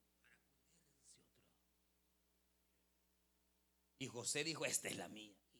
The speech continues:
Y llegó bien chaineado, hermano. Sí, llegó bien bañadito. Y Faraón dijo, "Este es".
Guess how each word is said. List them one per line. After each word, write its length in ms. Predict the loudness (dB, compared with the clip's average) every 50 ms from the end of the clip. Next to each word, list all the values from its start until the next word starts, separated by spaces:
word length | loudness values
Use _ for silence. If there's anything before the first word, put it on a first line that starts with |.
| -20 -14 -4
Y 60 | 0 0
llegó 480 | 0 0 0 0 4 4 4 4 4 0 -4 -6 -8 -4 2
bien 280 | 4 4 4 4 6
chaineado, 640 | 6 6 6 6 4 2 0 2 2 2 2 2 0 -4
hermano. 300 | -6 -6 -10 -12 -14 -14 -2 6
Sí, 520 | 8 8 8 10 8 6 6 6 4 4
llegó 680 | 4 4 4 4 4 6 8 8 8 10 8 8 6 4 0 -8 -6 2
bien 280 | 4 6 6 6 4 2
bañadito. 760 | 0 0 2 2 4 6 6 6 4 4 0 0 0 -2 -8 -16 -20 -20 _ _ _ _ _ _ _ _ _ _ _ _ _ _ _ _ _ _ _ _ _ _ _ _ _ _ _ 0
Y 100 | 4 4
Faraón 440 | 4 4 4 2 2 2 2 2
dijo, 320 | 0 2 0 0 -2 -2 -2 -2
"Este 760 | 0 0 2 2 4 6 6 6 4 4 0 -4 -4 -4 -2
es". 1080 | -2 0 2 4 4 4 4 2 2 0 0 0 -2 -2 -4 -4 -6 -12 -16 -20 -20 -20